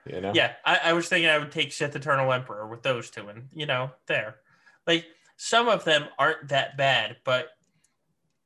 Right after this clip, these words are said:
Speaker 1: Some of them are so ridiculous. Some of
Speaker 2: Yeah.
Speaker 1: them, it's like, th-,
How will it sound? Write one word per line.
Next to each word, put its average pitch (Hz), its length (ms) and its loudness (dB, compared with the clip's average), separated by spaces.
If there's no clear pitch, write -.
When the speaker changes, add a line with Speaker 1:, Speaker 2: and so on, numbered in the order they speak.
Speaker 1:
Some 196 240 -2
of 208 120 2
them 233 200 2
are 143 120 2
so 170 240 0
ridiculous. 117 680 0
Some 120 160 -6
of 135 60 -2
Speaker 2:
Yeah. 127 120 4
Speaker 1:
them, 127 100 2
it's 117 140 -4
like, 98 320 2
th-, 127 200 0